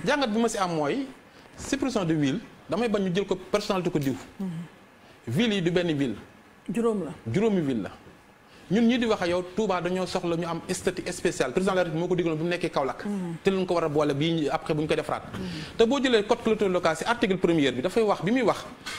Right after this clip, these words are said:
Speaker 1: waxul sax ville, conseil département la wax ak commune.
Speaker 2: Mhm.
Speaker 1: Bu fekkente ni maanaam décret moo taxoon ville yi am, muy Abdou Diouf jël ko.
Speaker 2: Mhm.
Speaker 1: Def décret boobu noonu ngir lan régler problème politique, est-ce que déggoon nga ñu wax?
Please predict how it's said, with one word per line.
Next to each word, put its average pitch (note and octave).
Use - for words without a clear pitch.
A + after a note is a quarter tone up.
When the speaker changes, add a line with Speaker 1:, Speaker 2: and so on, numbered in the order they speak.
Speaker 1:
waxul A3+
sax -
ville, D#3
conseil A#3+
département E3+
la D3
wax F#3+
ak D#3+
commune. F3
Speaker 2:
Mhm. F3+
Speaker 1:
Bu A#3
fekkente C#4
ni G3+
maanaam F3+
décret G#3
moo G3+
taxoon G3
ville F3+
yi F#3+
am, B2
muy D#3+
Abdou F#3+
Diouf E3
jël D3+
ko. -
Speaker 2:
Mhm. F#3
Speaker 1:
Def F#3
décret E3+
boobu D#3
noonu D3+
ngir G3
lan F#3+
régler G3+
problème F#3
politique, D3+
est-ce G#3
que B3+
déggoon F#3+
nga C#3+
ñu C3+
wax? E3+